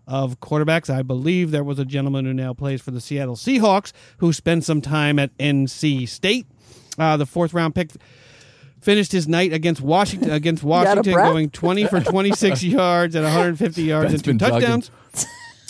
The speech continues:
Speaker 1: Uh, the stat line included completing his fir-, first eight passes, leading the team on a twelve-play, ninety-three-yard touchdown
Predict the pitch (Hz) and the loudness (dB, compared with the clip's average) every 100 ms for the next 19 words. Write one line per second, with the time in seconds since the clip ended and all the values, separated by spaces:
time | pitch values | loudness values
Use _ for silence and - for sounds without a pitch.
0 | - - - 156 170 165 156 143 160 131 | -20 -20 -12 0 2 2 2 -2 -2 -2
1 | - 196 180 175 170 170 185 175 156 156 | -2 0 0 0 0 0 0 0 -2 -4
2 | 175 170 147 - 240 185 - _ - 190 | -2 -2 -2 0 0 0 -4 _ -6 -2
3 | 202 - - 165 - - - - - 196 | -2 -4 -2 -2 -2 -12 -20 -16 -4 0
4 | 247 254 233 233 - - - 156 175 170 | 0 2 2 2 -4 -18 -4 0 2 0
5 | 151 170 160 147 139 - 196 151 127 165 | 0 0 0 0 -2 -2 0 0 0 -2
6 | 139 143 170 160 143 - 175 170 147 170 | 0 0 0 0 -4 -4 -2 0 2 2
7 | 165 143 - - 240 - 202 190 190 196 | 0 -2 -8 -2 -2 0 -2 -2 0 -2